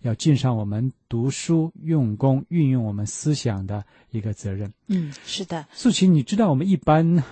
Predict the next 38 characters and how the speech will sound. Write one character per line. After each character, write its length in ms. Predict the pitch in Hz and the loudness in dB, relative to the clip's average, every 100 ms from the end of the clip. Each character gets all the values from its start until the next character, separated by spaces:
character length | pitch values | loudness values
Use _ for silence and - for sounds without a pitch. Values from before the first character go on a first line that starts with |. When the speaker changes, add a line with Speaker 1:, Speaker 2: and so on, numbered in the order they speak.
| - 151 151 | -14 -12 -6
Speaker 1:
这 120 | 139 | -4
个 420 | 123 120 113 107 101 | -2 -2 -2 -4 -2
在 140 | 135 | 0
热 300 | 131 196 185 | 0 4 4
心 500 | 131 - 160 160 165 | 4 0 2 4 4
跟 260 | 151 127 117 | 2 0 0
知 300 | - 165 170 | -4 -4 -2
识 260 | 170 - 143 | -2 -2 0
的 140 | 117 | 0
平 240 | 107 - 135 | -2 0 2
衡 160 | 127 | 2
方 160 | 120 131 | 0 0
面 140 | 135 | 0
的 100 | 117 | 0
问 200 | 123 151 | 0 0
题 260 | 117 - 113 | -2 -2 -2
有 200 | 110 117 | -2 -2
哪 220 | 135 92 | -4 -6
些 180 | 90 110 | -6 -6
方 180 | 107 104 | -4 -4
面 160 | 110 | -4
吗？ 200 | 98 101 123 | -6 -6 -2
有， 120 | 123 - | -2 -2
可 140 | - 170 | 0 0
以， 80 | 156 - - | 0 -12 -2
可 100 | 165 | 0
以 40 | |
分 160 | 139 143 | 2 0
成 220 | 123 127 | 0 -2
哪 140 | 101 | -2
几 100 | 98 | 0
点？ 120 | 349 | 2
Speaker 2:
可 40 | 330 | 4
以 40 | |
分 240 | 214 262 247 | 2 0 0
成 180 | 247 226 | -2 -4
三 380 | - 214 202 | -4 -4 -4
点， 280 | 202 202 156 | -4 -6 -8